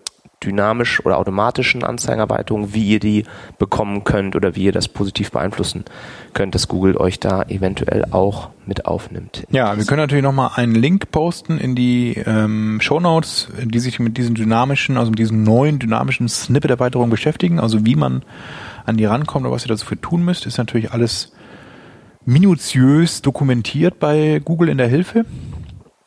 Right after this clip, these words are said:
Speaker 2: Und so kommt ihr auch nochmal in Genuss. Das Gute an so Sitelinks ist nämlich auch, dass die häufig, ähm, kostenlos sind. Also wenn man da klickt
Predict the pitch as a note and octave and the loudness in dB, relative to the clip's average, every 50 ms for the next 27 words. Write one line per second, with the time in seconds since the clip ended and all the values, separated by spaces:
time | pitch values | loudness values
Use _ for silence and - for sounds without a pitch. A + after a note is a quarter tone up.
0 | _ _ _ - - - - F#2 - _ - - - - - - A2+ A2+ A2 A2+ | _ _ _ -20 -20 -20 -20 -20 -20 _ -20 -20 -18 -8 -2 0 2 4 4 4
1 | A2+ A2 - A#2+ A#2 - - B2+ B2 A#2+ A#2+ A#2+ - - A2 A2+ A#2 A#2 A2+ A2+ | 4 2 2 2 2 2 0 -2 0 0 2 2 4 4 2 2 2 0 0 0
2 | A#2 A2+ A2+ A2 A2 A2 A#2 D3 D3+ - B2+ A#2 - - - - - - - B2+ | 0 0 0 0 0 0 0 0 0 0 -2 -2 -2 -4 -14 -16 -18 -12 -6 -2
3 | A#2+ C#3+ G3 - - F3 C#3+ C#3+ C#3+ C#3 C3+ B2+ - - D3 D3+ D3+ - C3+ C3+ | 2 2 2 4 2 2 2 0 -2 -2 -2 -2 0 0 0 0 0 -2 -2 -2
4 | C3+ - - C3+ - - B2+ C3 B2+ B2+ - - - B2 B2 B2 - - - - | -4 -6 -6 -4 -2 -2 0 0 0 -2 -2 0 0 2 2 0 -2 -6 -18 -20
5 | - - - - - - - - - - _ - - A2 A2 - - - - A#2 | -20 -20 -20 -20 -20 -20 -20 -20 -20 -20 _ -2 -2 0 0 -2 -6 -4 0 2
6 | A2 A2 A2 A2 G2 F#2+ A2 A2+ C3+ C#3 - - C3 B2+ - - - - - - | 4 6 6 6 4 4 4 4 2 2 2 0 0 0 0 -4 -8 -10 -12 -12
7 | - - B2 A2+ A2+ A2+ A2+ A2+ A2+ A#2 A#2 A#2+ - - E3 - - G#2+ F#2 F#2 | -10 -4 0 0 2 2 0 0 0 -2 -2 -2 -2 -2 -2 0 0 -2 -2 -2
8 | - - - G2+ G2+ - - G#2+ G2+ A2+ A2+ A#2+ A#2 A2+ G#2+ - - F3+ - - | -4 -6 -6 -6 -6 -6 -4 -2 0 0 0 2 0 0 0 0 0 -2 -2 -2
9 | - - | -8 -18